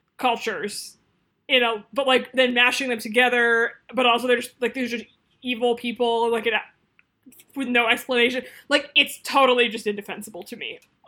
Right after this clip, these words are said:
Ugh, um, it's gross. Fortunately, not a huge part of the movie, or else it would be really distressing, instead of just being gross and offensive, and then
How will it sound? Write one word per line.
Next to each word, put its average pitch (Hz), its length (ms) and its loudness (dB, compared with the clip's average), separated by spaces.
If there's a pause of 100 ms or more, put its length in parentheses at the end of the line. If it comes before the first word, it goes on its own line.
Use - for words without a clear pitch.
Ugh, 330 260 4 (480)
um, 233 400 4
it's 226 200 -2
gross. - 420 -10 (1080)
Fortunately, 320 500 0
not 254 180 4
a 226 40 -2
huge 254 340 -6
part 262 160 2
of 220 60 -4
the 220 80 -6 (100)
movie, 254 240 -2
or 240 80 2
else 220 180 -4
it 262 100 -6
would 214 120 -6
be 196 140 -12
really 208 500 -6
distressing, 339 720 -2
instead 247 400 -2
of 214 140 -2
just 214 220 -8
being 214 480 -4 (440)
gross 233 300 0
and 226 80 -2
offensive, 226 420 -2
and 208 140 -6
then 208 280 -10